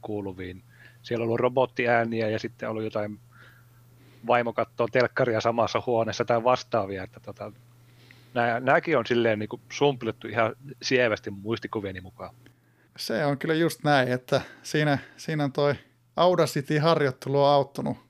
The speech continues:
Speaker 2: kummasti, että – sieltä on saanut,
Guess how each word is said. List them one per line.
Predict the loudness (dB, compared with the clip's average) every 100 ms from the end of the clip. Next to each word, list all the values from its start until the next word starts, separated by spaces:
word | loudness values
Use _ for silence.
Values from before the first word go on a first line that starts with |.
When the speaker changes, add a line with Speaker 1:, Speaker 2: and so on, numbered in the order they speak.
| _
Speaker 2:
kummasti, | 0 0 2 -2 -4 -8
että – | -8 -8 -10 -10 _ _ -20 _ _ _ _ -8
sieltä | -4 -4 -2
on | -2
saanut, | 2 2 2